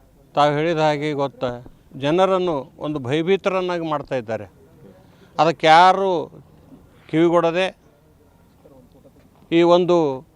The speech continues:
ಆಕಾಶಕಾಯಗಳಲ್ಲಿ ನಡೀತಕ್ಕಂಥ ಒಂದು ಸೂರ್ಯ ಚಂದ್ರಮ ಭ-, ಭೂಮಿಯ ಒಂದು ಆಟಗಳಲ್ಲಿ ಚಂದ್ರಗ್ರಹಣ ಆಗ್ತಾಯಿದೆ. ಈ ಚಂದ್ರಗ್ರಹಣದಿಂದ ಏನದ ಅಂತಂದರೆ ಯಾರಿಗೆ ಹಾನಿಯಾಗೋದಿಲ್ಲ.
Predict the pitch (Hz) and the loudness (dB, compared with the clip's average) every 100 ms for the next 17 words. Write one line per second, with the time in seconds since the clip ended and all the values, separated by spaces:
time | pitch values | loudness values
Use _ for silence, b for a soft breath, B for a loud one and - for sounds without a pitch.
0 | _ _ _ _ 143 160 - 202 - 196 | _ _ _ _ 2 4 6 4 2 0
1 | 185 185 185 180 175 170 165 156 147 165 | 2 4 2 0 -2 -2 -4 -6 -6 -8
2 | 151 156 135 151 147 131 _ _ _ _ | -6 -6 -2 -2 -2 -6 _ _ _ _
3 | _ - 160 165 160 147 131 _ _ _ | _ -4 -2 0 -2 -4 -10 _ _ _
4 | _ _ _ - 170 190 180 185 175 180 | _ _ _ -2 2 4 2 0 -4 -4
5 | 175 170 156 151 123 160 175 170 151 113 | -4 -6 -6 -6 -4 -2 0 0 -2 -4
6 | _ _ _ _ _ _ - 156 156 165 | _ _ _ _ _ _ -8 0 4 4
7 | 190 196 185 175 147 120 _ - 156 160 | 4 2 2 0 -4 -10 _ -6 -4 -4
8 | 147 156 151 143 120 143 143 180 180 165 | -4 -2 -4 -6 -8 -8 -6 -6 -6 -6
9 | 160 180 208 220 208 214 208 202 190 185 | -4 -2 0 0 0 -2 -4 -6 -6 -4
10 | 180 170 165 147 185 190 b b b 139 | -4 -4 -6 -6 -6 -6 b b b 2
11 | 147 175 196 202 156 151 175 185 165 143 | 4 4 2 -2 -2 -4 -4 -4 -4 -4
12 | 139 135 | -6 -4